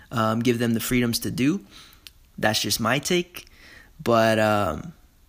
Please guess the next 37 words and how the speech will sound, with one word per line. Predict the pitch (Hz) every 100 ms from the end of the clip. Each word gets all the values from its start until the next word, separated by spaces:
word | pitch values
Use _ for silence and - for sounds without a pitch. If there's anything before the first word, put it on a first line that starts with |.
| _ - _ _ - -
yeah, | 127 113 - -
so | - 110
they, | 117 135 139
they | 110 127
were, | 139 139 135 127 - -
they | 123
were | 120 120 113
basically | 175 120 117 117 117
testifying | - 117 117 117 117 113
in | 113
opposition | 107 127 113 113 117
to | 120
the | 117
bill | 113 107 107 113 - - - - - _ -
because | 113 113 117 110 107
they | 107 110
think | - 113 104
it's, | 95 - -
it's | 101
gonna | - 104
hurt | 120 -
student | - 123 117
athletes, | 110 - 113 -
right, | 104 110 -
throughout | - 98 -
California. | - 110 - 95 69 - - - - - - -
And | - 113 117
then | 113 113 110 -
a | 107
lobbyist | 123 131 131 113 -
from | - 117
the | 113
University | 113 110 110 90
of |
Cal, | - 175 - 117 135 - _ - _ _
Tyler | - 120 117
Aguilar, | 80 143 123 113 90 131